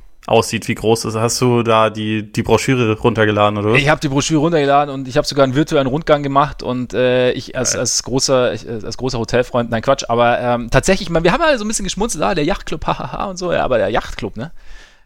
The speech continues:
Speaker 2: gehört zur Deluxe-Kategorie in Disney World und Deluxe-Kategorie ist oberste Kategorie und, ähm, da kostet mal so ein Z-, also wenn du und ich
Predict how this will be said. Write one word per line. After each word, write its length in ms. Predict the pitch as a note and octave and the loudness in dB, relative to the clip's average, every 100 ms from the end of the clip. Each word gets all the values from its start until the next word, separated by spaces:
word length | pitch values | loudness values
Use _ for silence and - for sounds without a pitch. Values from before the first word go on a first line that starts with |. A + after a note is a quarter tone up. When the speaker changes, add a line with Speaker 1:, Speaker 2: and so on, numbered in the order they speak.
| _ - | _ -12
Speaker 2:
gehört 240 | - B2+ D3 | -2 0 2
zur 120 | C#3 | 0
Deluxe-Kategorie 1120 | B2+ E3 - - - A2+ B2 G#2+ G#2 A2+ A2 G2 _ - | 0 -2 -4 -2 0 0 0 -4 -6 -6 -6 -10 _ -18
in 140 | B2 G#2+ | -12 -4
Disney 320 | A2+ G#2+ G2+ | -4 -2 -2
World 300 | G2+ F#2+ F#2+ | 0 0 -2
und 140 | A2 | -2
Deluxe-Kategorie 680 | A#2 C3+ - - D#3 C3 B2+ | 0 0 0 0 0 -2 -4
ist 140 | C#3 - | -4 -4
oberste 440 | - B3+ C#3+ - G#2+ | 0 2 2 -2 0
Kategorie 580 | A#2+ A2+ A2 G#2+ D#3 G3+ - - - - | 0 0 -2 -2 -4 -8 -14 -20 -20 -8
und, 480 | B2+ C3+ D3 C#3+ D3+ | 0 0 0 -4 0
ähm, 520 | C#3+ C#3+ C#3+ C#3+ C#3+ - - | 2 2 -2 -8 -8 -12 -2
da 100 | B2 | 0
kostet 260 | - B3+ - | 2 0 0
mal 80 | F#3 | -2
so 100 | E3+ | -2
ein 80 | |
Z-, 120 | C#3 - | -2 -2
also 100 | C#3 | 2
wenn 120 | C#3+ | 2
du 240 | G#3 D4 - - | 2 2 0 -4
und 200 | F3+ - | -6 -2
ich 300 | A#3+ - | -4 -4